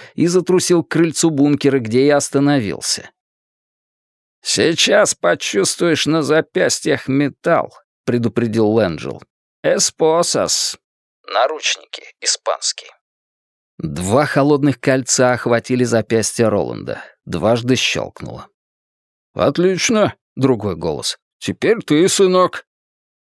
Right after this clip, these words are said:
"Да будь я проклят, если дам заковать себя!" По голосу чувствовал, что Кадберт на грани истерики.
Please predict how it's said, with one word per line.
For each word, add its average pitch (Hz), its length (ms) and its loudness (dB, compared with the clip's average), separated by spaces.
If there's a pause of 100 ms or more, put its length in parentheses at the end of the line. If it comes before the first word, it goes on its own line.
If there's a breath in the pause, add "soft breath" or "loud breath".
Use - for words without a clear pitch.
(220)
"Да 214 120 2
будь 339 560 2
я 392 140 4
проклят, 349 640 2
если 339 280 2
дам 320 280 2
заковать 370 600 0
себя!" 294 400 0 (380 soft breath)
По 90 120 -8
голосу 151 440 0
чувствовал, 156 480 0
что - 200 -2
Кадберт 139 540 -2
на 139 140 2
грани 139 360 2
истерики. - 680 -6